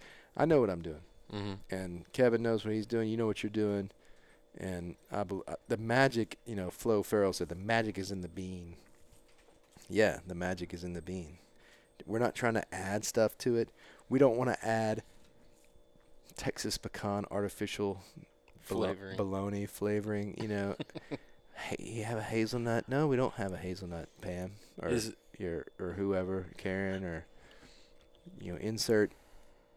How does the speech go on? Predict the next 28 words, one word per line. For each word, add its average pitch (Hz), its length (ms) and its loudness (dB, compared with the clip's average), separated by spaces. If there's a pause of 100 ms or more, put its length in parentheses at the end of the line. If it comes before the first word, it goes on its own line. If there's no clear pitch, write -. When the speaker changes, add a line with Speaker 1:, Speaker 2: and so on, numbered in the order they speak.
(140)
Speaker 1:
whoever 110 320 4
asked 98 340 2
for, 87 320 -2 (840)
"Do - 100 -4
you 104 80 0
have 110 140 -2
a 104 40 2
light 90 340 0 (460)
coffee 92 640 -4
that's, - 220 -12 (220)
I 98 60 -6
don't 95 180 -8
like 90 140 -10
a 87 60 -8
strong 95 380 -4
coffee. 95 360 0
Can 98 180 -4
we 92 100 -2
put - 260 -4
some 95 160 -10
creamer 95 440 -4
in 98 100 -2
it?" 95 240 -4
Like, 101 200 -8
no. 147 300 2 (400)
Look, 117 200 4 (1300)
great 113 320 4
coffee 87 640 4